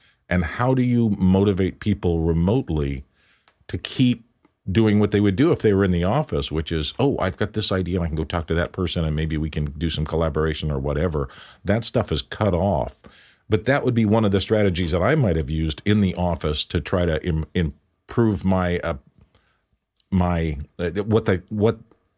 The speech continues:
my team thought about my competence or whatever. It's, it was just, it came into my mind. It's, it's very ill-formed, as you can tell from me babbling about it, but it's just something to think about. How do, how do you get people off of mediocre and up to the next level? And I see, John, you popped in there.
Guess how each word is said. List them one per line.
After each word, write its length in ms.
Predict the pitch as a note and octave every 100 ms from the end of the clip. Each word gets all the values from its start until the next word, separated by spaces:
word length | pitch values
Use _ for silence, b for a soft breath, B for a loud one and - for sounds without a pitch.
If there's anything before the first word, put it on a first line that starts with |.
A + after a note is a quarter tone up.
| _ -
my 260 | F#2+ F#2+ E2+
team 440 | - A#2 A2 G2
thought 280 | - F#2+ F2+
about 320 | D#2 F2 -
my 120 | D#2
competence 600 | C#2 F2 E2 - C2+ B1
or 80 | B1+
whatever. 340 | A#1+ B1 B1 -
It's, 180 | G2 A2+
it 60 |
was 100 | A2
just, 220 | B2 - B B B
it 100 | F2+
came 160 | - C#3
into 120 | G#2+
my 120 | F2
mind. 220 | E2+ D#2 C2+
It's, 140 | - -
it's 140 | G2+
very 300 | F#2 G#2+ G2
ill-formed, 580 | G2 F2+ - F#2+ E2 C2
as 140 | C#2+
you 60 | C2
can 140 | D#2
tell 200 | D2 D2
from 160 | C#2 C2+
me 100 | B1+
babbling 560 | A#1 B1+ B1+ B1 A#1+ B1
about 300 | B1+ A1+ B1
it, 120 | -
but 140 | - B B B
it's 140 | G#2 -
just 140 | C3+
something 280 | A2 F2+ D#2
to 80 | D2
think 240 | E2+ D#2+
about. 320 | B1 A1+ A1+ -
How 160 | G#2
do, 80 | G2+
how 140 | - A#2
do 80 | A#2
you 60 |
get 160 | F#2 -
people 400 | F2+ E2 D2+ C2
off 300 | F#2 F#2 -
of 280 | D#2 C#2+ - -
mediocre 720 | E2+ F2 D#2+ D#2+ E2+ - D2+
and 200 | - D2+
up 300 | F#2 F#2 _
to 440 | - G#2 E2 D#2 C2
the 140 | F2 E2
next 360 | F2 D#2+ -
level? 400 | F2+ F2+ D#2 B1+ b b b
And 100 | F2
I 60 | D#2
see, 140 | -
John, 260 | C#2+ D2 B1+
you 80 | B1+
popped 320 | - - -
in 100 | -
there. 160 | -